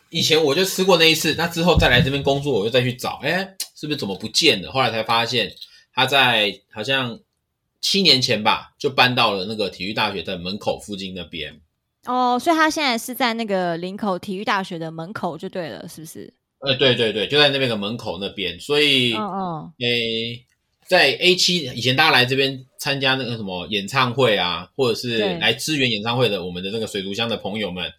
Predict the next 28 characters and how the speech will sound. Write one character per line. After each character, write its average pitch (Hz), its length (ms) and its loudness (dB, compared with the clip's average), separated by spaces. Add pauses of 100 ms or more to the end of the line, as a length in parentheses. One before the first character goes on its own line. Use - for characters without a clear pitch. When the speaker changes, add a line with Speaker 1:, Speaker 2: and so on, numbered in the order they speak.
(340)
Speaker 1:
诶， 202 120 0
Speaker 2:
对， 214 80 0
Speaker 1:
都 190 100 4
是 190 80 -2 (160)
指 170 240 -8
明 92 160 -8
说 117 160 -2
来 98 180 0
A 104 80 2
七 98 160 -6
要 98 100 0
吃 92 220 -10
那 90 160 -6
一 82 60 -8
个 78 160 -12
这 92 80 -10
样 80 120 -14
子。 - 140 -20
Speaker 2:
对。 - 60 -20 (560)
所 359 160 0
以 311 100 2
真 302 200 -2
的 262 140 2
是 277 140 -2
很 208 180 2
厉 214 160 -2
害 208 220 2
吗？ 160 480 -4